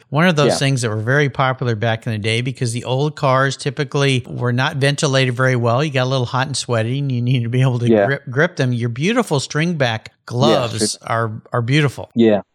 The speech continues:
Speaker 2: thank you very much.
Speaker 1: Y-, you're, well, you're welcome. And, and the prices are extremely reasonable when I look on your website. Uh, I
Speaker 2: Thank
Speaker 1: think
Speaker 2: you.
Speaker 1: you're, yeah, you're welcome. You're doing some cool things. And you've, uh, evolved also into, uh,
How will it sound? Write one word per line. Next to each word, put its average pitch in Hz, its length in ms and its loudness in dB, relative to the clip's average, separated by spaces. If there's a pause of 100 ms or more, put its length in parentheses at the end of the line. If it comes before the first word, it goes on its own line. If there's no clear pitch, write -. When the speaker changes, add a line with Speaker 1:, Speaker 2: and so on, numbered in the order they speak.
Speaker 2:
thank 214 180 0
you - 60 -20
very 208 140 4
much. 190 340 -2
Speaker 1:
Y-, 240 60 -8
you're, 262 560 0
well, 240 140 2
you're 226 180 2
welcome. 262 360 2
And, 185 140 4
and 196 160 2
the 185 60 2
prices 214 560 0
are 147 280 -2
extremely 196 640 0
reasonable 160 540 2
when 123 120 2
I 123 100 2
look 151 240 -2
on 147 220 -2
your 131 120 -2
website. 123 640 0
Uh, 120 180 0
I 123 60 4
Speaker 2:
Thank 120 120 2
Speaker 1:
think - 200 -2
Speaker 2:
you. 185 60 -8
Speaker 1:
you're, 214 180 -2
yeah, 277 160 2
you're 190 180 2
welcome. 208 380 0
You're 156 80 0
doing 185 220 0
some 170 180 -4
cool 156 260 0
things. 156 340 -2
And 190 140 0
you've, 190 200 2
uh, 160 420 2
evolved 165 400 2
also 165 360 0
into, 147 600 2
uh, 127 380 4